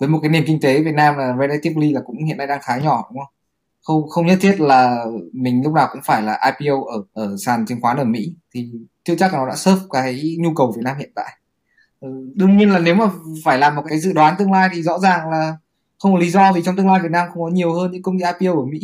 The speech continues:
nhưng mà nó chắc chắn là do cái nhu cầu công ty, ví dụ, ờ, họ muốn target thị trường Mỹ tốt hơn, hay là họ muốn làm hình ảnh như nào đó, vì một số lý do nào đó, thì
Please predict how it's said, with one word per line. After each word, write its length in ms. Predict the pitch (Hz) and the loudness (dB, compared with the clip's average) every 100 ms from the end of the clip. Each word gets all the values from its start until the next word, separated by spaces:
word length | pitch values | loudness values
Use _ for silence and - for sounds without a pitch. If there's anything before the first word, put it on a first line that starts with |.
| 196 180 | -4 -6
nhưng 160 | 170 | -8
mà 80 | 156 143 143 147 _ _ _ - | -8 -8 -10 -18 _ _ _ -10
nó 220 | 151 156 | -4 -4
chắc 100 | 196 | -4
chắn 80 | 185 | -6
là 60 | 180 | -2
do 160 | 170 | 0
cái 120 | 165 165 | 0 -2
nhu 120 | 175 | 0
cầu 160 | 165 - | 0 0
công 140 | 156 | -2
ty, 220 | 180 175 151 | -2 -4 -4
ví 80 | 156 | -6
dụ, 380 | 180 135 135 - _ _ _ - | -6 -10 -14 -18 _ _ _ -12
ờ, 280 | 127 127 123 - | -8 -8 -8 -6
họ 140 | 160 - | -4 -2
muốn 260 | 139 156 185 185 | -2 -2 0 2
target 220 | 180 196 | 2 0
thị 80 | 160 | -2
trường 200 | 160 156 | 0 0
Mỹ 240 | 160 214 214 | 2 0 0
tốt 80 | 214 | 0
hơn, 360 | 202 196 196 196 | 2 4 2 0
hay 100 | 165 | -4
là 160 | 160 151 147 147 156 _ _ _ - | -4 -6 -6 -12 -20 _ _ _ -12
họ 80 | 110 | -8
muốn 160 | 151 | -4
làm 200 | 175 165 | -2 0
hình 120 | 156 | 2
ảnh 140 | 156 113 139 | 2 0 -4
như 180 | 151 165 | -4 -2
nào 160 | 165 143 | -2 0
đó, 300 | 143 156 170 160 | -2 -4 -6 -10
vì 80 | 156 | -8
một 120 | 147 143 | -8 -10
số 80 | 151 | -10
lý 60 | 147 | -6
do 120 | 170 | -6
nào 120 | 147 | -6
đó, 240 | 139 139 165 | -8 -8 -8
thì 140 | 160 | -10